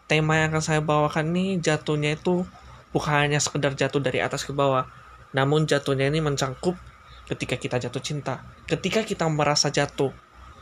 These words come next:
itu sebenarnya dalam bentuk mental ya. Sebenarnya saya, eh, ketika seseorang jatuh, jika dia menangis, menurut saya itu adalah hal yang sangat wajar. Yalah, ketika jatuh tuh sakit. Ya, sebagai manusia,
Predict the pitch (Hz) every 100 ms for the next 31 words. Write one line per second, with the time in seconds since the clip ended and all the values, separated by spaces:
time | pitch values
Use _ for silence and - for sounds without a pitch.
0 | - - - - - - - - - 165
1 | 156 156 160 147 139 143 139 143 131 -
2 | 135 135 143 135 123 127 - _ - -
3 | - - - - - 170 190 190 196 185
4 | - 170 160 175 175 180 170 175 180 156
5 | 165 156 185 185 147 160 - _ _ -
6 | - - - - - 160 165 160 160 165
7 | 185 175 160 160 170 165 185 160 151 -
8 | 151 147 147 143 127 139 147 135 - -
9 | - - - - - - 151 151 143 139
10 | - 156 143 - 175 156 165 165 196 185
11 | 156 170 - - 139 - - 160 139 156
12 | 160 165